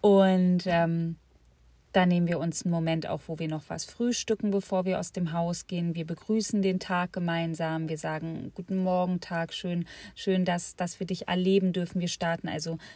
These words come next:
bewusst in den Tag. Und natürlich gibt es auch mal Momente, wo ich aufwache und denk, „Boah, ich bin total müde, ja. Heute steht viel im Kalender, ja, aber let's go.“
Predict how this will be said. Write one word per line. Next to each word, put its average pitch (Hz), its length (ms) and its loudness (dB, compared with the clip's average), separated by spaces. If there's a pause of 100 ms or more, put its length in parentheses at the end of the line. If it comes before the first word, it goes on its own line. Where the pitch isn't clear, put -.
(240)
bewusst 180 560 0 (680)
in 190 160 4
den 185 160 4
Tag. 180 500 0 (420)
Und 202 120 6
natürlich 226 560 6
gibt 202 220 0
es 196 120 0
auch 185 260 0
mal 180 160 2
Momente, 180 760 2 (300)
wo - 120 0
ich 185 200 0
aufwache 180 480 2
und 175 200 -2
denk, 175 280 0
„Boah, 151 300 -4
ich - 120 -10
bin 180 140 -4
total 175 360 -4
müde, 165 540 -2
ja. 156 300 -2 (680)
Heute 190 220 8
steht 190 180 2
viel 202 180 2
im 202 120 4
Kalender, 180 720 4
ja, 180 380 4
aber 190 540 4 (580)
let's 196 320 6
go.“ 170 300 0